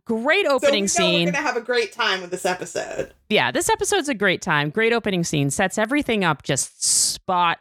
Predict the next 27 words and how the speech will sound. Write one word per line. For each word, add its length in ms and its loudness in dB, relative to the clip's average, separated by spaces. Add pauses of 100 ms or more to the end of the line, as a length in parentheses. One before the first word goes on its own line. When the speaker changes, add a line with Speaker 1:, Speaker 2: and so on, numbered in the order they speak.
Speaker 1:
on. 240 0
Exactly 580 0
Speaker 2:
Yes. 120 2
Speaker 1:
what 200 4
we're 140 0
doing. 600 2 (260)
Exactly 480 2
what 180 2
genre 640 2
we 360 0
are, 520 2
we 200 -2
are 120 2
pastiching, 1080 0
which 200 -2
is 140 0
a 220 2
word 240 0
I 260 0
just 380 0
made 180 0
up. 320 0 (200)
Speaker 2:
I 80 -4
love 220 0
it. 120 0 (500)
Speaker 1:
Thank 300 -2
you. 260 -2